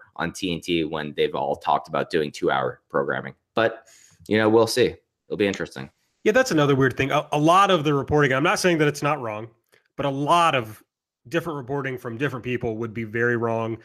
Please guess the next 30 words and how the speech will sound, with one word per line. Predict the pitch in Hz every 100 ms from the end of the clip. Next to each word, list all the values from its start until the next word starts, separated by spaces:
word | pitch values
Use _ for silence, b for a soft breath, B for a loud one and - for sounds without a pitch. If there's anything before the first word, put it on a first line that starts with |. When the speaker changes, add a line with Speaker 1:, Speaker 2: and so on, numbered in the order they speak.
| b _ -
Speaker 2:
Things | 143 139 113
that | 123 123
guys | 117 117 120 -
like | 120 117 110 - _ _
Cody | - 127 123 117 -
and | 120 110
Jim | 127 120
Ross | 120 123 -
have | 113
said | - 127
publicly | 107 120 131 131 127 123
would | 110 110
be | 120
very | 110 110 113
wrong. | 113 110 110 113 110 _ _ _ _
So | - 120 110 107 - _ _ _ _ _ _ -
I'm, | 175 160 -
I'm | 151 139
very | 143 131
skeptical | - 110 - 104 90 _ _
of | - 101
the | 104
report, | 98 92 98 - _ _ _ _ _ _ _ _ _ _
but | 113
I |
think | 104 120
I've | 95
made | 92 95
that | 104
clear. | - 123